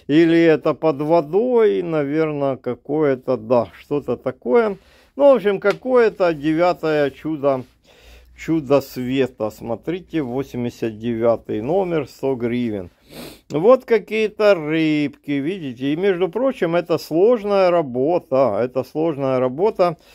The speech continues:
И за такую мизерную цену мы продаем. Видите, сто гривен. Девяносто первый. Лебеди. Цены нет,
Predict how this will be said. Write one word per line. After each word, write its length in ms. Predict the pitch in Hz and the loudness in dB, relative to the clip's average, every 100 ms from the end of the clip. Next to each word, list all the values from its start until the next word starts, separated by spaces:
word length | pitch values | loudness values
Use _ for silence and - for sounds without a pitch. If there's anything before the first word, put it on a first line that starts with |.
| - - - | -20 -20 -6
И 100 | 156 | -2
за 180 | 139 160 | 2 0
такую 520 | 165 156 185 202 175 | 0 -2 0 2 2
мизерную 680 | 160 160 131 143 135 131 131 | 0 -2 0 -2 0 -2 -4
цену 520 | - 156 202 196 170 | -2 0 2 0 -2
мы 200 | 135 135 | -2 -4
продаем. 840 | 156 135 135 120 123 117 113 98 - | -2 -2 -2 0 -2 -2 -4 -6 -10
Видите, 520 | 110 156 135 113 - | -8 -8 -6 -10 -10
сто 280 | 101 - 156 | -14 -6 -4
гривен. 500 | 123 123 123 101 85 _ _ _ _ _ | -2 -2 -2 -4 -10 _ _ _ _ _
Девяносто 920 | - 131 233 262 262 262 254 - 233 220 | -2 2 4 2 4 2 2 0 0 0
первый. 840 | 196 196 208 180 139 113 90 85 _ _ _ _ _ _ _ _ _ _ | -4 0 2 2 0 -4 -6 -14 _ _ _ _ _ _ _ _ _ _
Лебеди. 920 | 143 151 180 214 170 156 117 151 90 _ _ _ _ _ _ _ _ _ _ _ _ _ - | -2 4 6 4 2 -6 -6 -8 -8 _ _ _ _ _ _ _ _ _ _ _ _ _ 2
Цены 380 | 185 208 202 | 2 4 2
нет, 340 | 180 190 247 | 2 0 -2